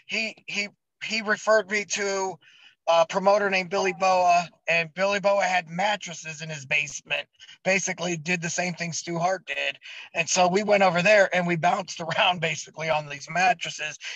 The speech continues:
He would have wrestlers come down there from his promotion and they would train us like that. It was, it was way different than it is now.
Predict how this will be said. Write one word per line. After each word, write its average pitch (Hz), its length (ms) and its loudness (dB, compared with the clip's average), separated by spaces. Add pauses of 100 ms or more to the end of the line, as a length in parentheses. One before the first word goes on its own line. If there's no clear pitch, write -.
He 190 140 4
would 196 100 4
have 180 260 4
wrestlers 185 520 2
come 175 260 2
down 170 380 2
there 170 420 0 (540)
from 175 400 -2
his 175 280 0
promotion 180 1000 -4 (280)
and 160 360 -2 (160)
they 175 160 0
would 170 240 -8 (160)
train 180 420 -2
us 156 260 -4 (520)
like 165 300 -4
that. 165 320 2 (120)
It 226 180 -4
was, 262 300 -10
it 247 200 -2
was 269 320 -4 (360)
way 233 560 0
different 202 320 -4
than 175 140 -6
it 175 100 -8
is 160 180 -8
now. 139 360 -6